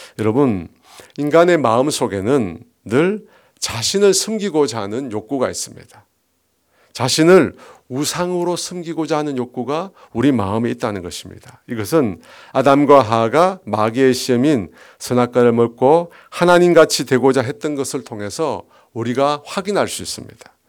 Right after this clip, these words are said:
그중에서 우리는 능력이 없을 때, 가진 것을 없을 때는, 없을 때는 오직 하나님만 바라보다가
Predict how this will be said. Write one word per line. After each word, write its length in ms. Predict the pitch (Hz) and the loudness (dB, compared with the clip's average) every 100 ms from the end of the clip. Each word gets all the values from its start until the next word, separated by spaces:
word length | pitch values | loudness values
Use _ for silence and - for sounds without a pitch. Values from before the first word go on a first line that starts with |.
| _ _ - - - - - | _ _ -20 -20 -20 -20 -6
그중에서 800 | 131 143 139 135 139 165 220 220 _ _ - | 0 6 6 6 6 6 4 -4 _ _ -16
우리는 380 | 101 107 139 131 | -8 -4 -2 2
능력이 380 | 135 202 190 156 | 2 4 4 4
없을 240 | 117 - 107 | 0 -2 -8
때, 240 | 101 82 _ _ - | -10 -14 _ _ -12
가진 380 | - 170 202 | -6 0 2
것을 300 | 185 170 175 | 2 2 4
없을 260 | 131 - 123 | 2 2 -2
때는, 480 | 123 107 147 110 - | 0 0 0 0 -6
없을 260 | 98 - 143 | -8 -4 -4
때는 480 | 104 107 147 98 82 _ - _ | -4 -2 -2 -4 -10 _ -20 _
오직 340 | 123 143 - | -4 -4 -6
하나님만 560 | 165 156 151 147 165 170 | -2 0 2 2 0 0
바라보다가 800 | 104 143 135 104 92 107 139 | 0 2 4 2 -2 -2 -4